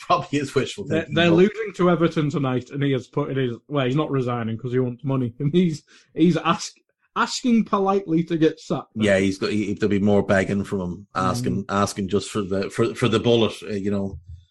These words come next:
Speaker 2: Yeah.
Speaker 1: But,
Speaker 2: They,
Speaker 1: um,
Speaker 2: they did, Spurs, when they had that dodgy week of nearly signing every striker in the world. It was sixty mil, that was the rumoured fee for
Speaker 1: Mm.
Speaker 2: Martinez, but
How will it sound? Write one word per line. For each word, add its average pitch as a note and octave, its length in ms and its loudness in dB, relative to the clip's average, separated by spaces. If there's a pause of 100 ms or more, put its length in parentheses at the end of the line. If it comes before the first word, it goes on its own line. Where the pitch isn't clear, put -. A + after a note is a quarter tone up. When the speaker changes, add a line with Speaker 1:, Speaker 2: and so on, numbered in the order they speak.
Speaker 2:
Yeah. A#2 340 -10
Speaker 1:
But, A2 180 4
Speaker 2:
They, A2+ 200 4
Speaker 1:
um, A2+ 260 -2 (180)
Speaker 2:
they F#3+ 120 4
did, A#3+ 200 -6 (140)
Spurs, F3+ 400 0 (200)
when C#3+ 240 0
they C3+ 100 0
had C3 220 -4
that B2+ 140 -6 (120)
dodgy B2+ 360 -2
week B2 320 -2
of A#2 200 -6 (300)
nearly B2+ 320 -2
signing B2+ 400 -4
every B2 240 -6
striker B2+ 360 -4
in A#2 80 -6
the A#2 60 -4
world. C3 240 -2
It C3+ 80 -6
was E3+ 220 0
sixty E3 360 -4
mil, C3 240 2
that A2+ 140 -4
was B2 120 -6
the C3+ 100 -2
rumoured A#2+ 380 -2
fee C#3 120 -4
for E3 240 4
Speaker 1:
Mm. - 40 0
Speaker 2:
Martinez, A#2 600 -8
but C#3+ 100 -8